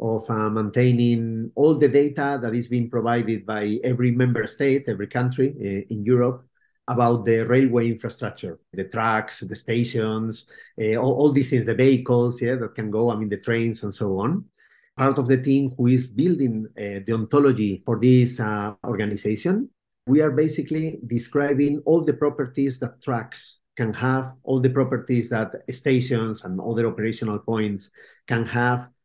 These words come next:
how they are related to each other. And, uh, we are homogenizing, uh, that's the key term that we can use over there, we are homogenizing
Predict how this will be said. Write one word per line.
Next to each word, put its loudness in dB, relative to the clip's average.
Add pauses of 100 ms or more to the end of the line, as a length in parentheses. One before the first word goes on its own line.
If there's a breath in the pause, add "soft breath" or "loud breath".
(360 soft breath)
how 4
they 6
are 4
related 0
to -4
each -2
other. 2 (280 loud breath)
And, 2
uh, 2
we 4
are 2
homogenizing, 0 (240)
uh, -4
that's -6
the 0
key -2
term 0
that -6
we -2
can -4
use -2
over 0
there, 0 (240 loud breath)
we 6
are 4
homogenizing 0